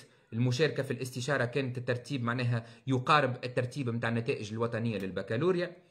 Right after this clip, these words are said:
دونك، آه، ما غير ما نذكروا، آه، شكون الولاية الأولى، الولاية الثانية، الولاية الثالثة. عندك الولاية الأولى مستير، صفاقس، نابلس، سيدي بوزيد، تونس، القصرين، باجة، بن عروس، هذوما تقريبا ال-، المراتب الأولى في المشاركة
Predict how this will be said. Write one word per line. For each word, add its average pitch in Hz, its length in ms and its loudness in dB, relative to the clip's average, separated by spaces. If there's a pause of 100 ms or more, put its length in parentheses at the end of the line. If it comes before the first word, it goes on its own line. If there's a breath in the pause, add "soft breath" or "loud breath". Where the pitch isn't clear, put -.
(320 soft breath)
دونك، 120 340 0
آه، 110 380 2
ما 110 120 -2
غير 120 160 0
ما 110 80 0
نذكروا، 107 500 -2
آه، 92 260 -4 (300 loud breath)
شكون 107 400 -4
الولاية 104 360 0
الأولى، 107 280 0
الولاية 98 300 -4
الثانية، 110 320 -6
الولاية 98 240 -4
الثالثة. 113 260 -6
عندك 107 240 -8
الولاية 110 160 -4
الأولى 110 240 -4
مستير، 104 320 -4
صفاقس، 113 380 -6
نابلس، 104 280 -6
سيدي 101 160 -10
بوزيد، 104 340 -6
تونس، 104 280 -6
القصرين، 104 480 -4
باجة، 104 220 0
بن 92 160 -4
عروس، 120 280 -2
هذوما 104 240 -2
تقريبا 113 360 -4 (380 loud breath)
ال-، 101 160 -2
المراتب 98 640 -2
الأولى 98 300 -4
في - 80 -16
المشاركة 87 720 -8